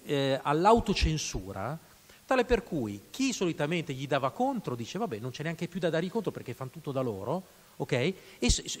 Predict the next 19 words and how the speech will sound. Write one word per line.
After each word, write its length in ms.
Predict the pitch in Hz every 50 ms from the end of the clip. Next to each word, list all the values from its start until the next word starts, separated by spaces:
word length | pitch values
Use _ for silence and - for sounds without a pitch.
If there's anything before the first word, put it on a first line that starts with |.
| 196 190 -
eh, 340 | - 170 165 185 170 185
sono 160 | 180 - 202 190
proprio 260 | 190 190 196 170 170
nel 140 | 185 170 131
disinteresse 840 | 160 190 165 165 185 190 - 196 175 151 151 151 - - - 170
più 140 | 165 - 143
totale. 440 | - 147 - - 120 101 98 101 104 - - - -
Di 160 | - 180 277 -
contro, 360 | - 185 202 175 - 160 -
quelli 180 | - 277 262
che 120 | 240 - 180
li 100 | 165 160
difendevano, 440 | 151 147 - 151 139 185 233 240 190
perché 200 | 175 156 - 143
c'erano 240 | - 147 135 139
quelli 240 | 131 - 170 196 202
che 100 | - -
li 60 | 117
accusavano, 640 | 120 - - 131 120 151 139 104 95 90 104 123 143